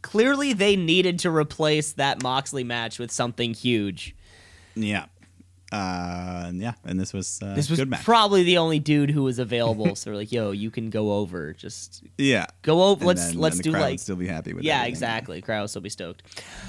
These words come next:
Speaker 1: But what I was stoked for was the Cracker
Speaker 2: <laughs>
Speaker 1: Barrel Clash. Uh, Cracker. Okay, so Cracker Barrel is a, uh, a restaurant, I think.
Speaker 2: Is it like Pickle Barrel?
Speaker 1: Uh,
Speaker 2: Or is it,
Speaker 1: no,
Speaker 2: uh,
Speaker 1: I think
Speaker 2: different?
Speaker 1: it's more like a Montana's.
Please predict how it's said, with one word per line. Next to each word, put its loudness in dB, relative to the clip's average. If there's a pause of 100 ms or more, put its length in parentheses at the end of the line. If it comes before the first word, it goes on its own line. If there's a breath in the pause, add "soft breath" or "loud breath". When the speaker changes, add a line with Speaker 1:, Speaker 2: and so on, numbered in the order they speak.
(160 loud breath)
Speaker 1:
But 6
what 8
I 8
was 6
stoked 4
for 2
was 0
the -6
Cracker 4
Speaker 2:
<laughs> -
Speaker 1:
Barrel 4
Clash. 0
Uh, 2
Cracker. 4
Okay, 6
so 2
Cracker 4
Barrel 6
is 6
a, 4
uh, 2 (420 loud breath)
a -2
restaurant, 4
I 4
think. 0 (840)
Speaker 2:
Is -4
it -4
like -2
Pickle -2
Barrel? 2
Speaker 1:
Uh, 0
Speaker 2:
Or 0
is -4
it, 2
Speaker 1:
no, 8
Speaker 2:
uh, 8
Speaker 1:
I 6
think 4
Speaker 2:
different? 0
Speaker 1:
it's -2
more 4
like 4
a 4
Montana's. -2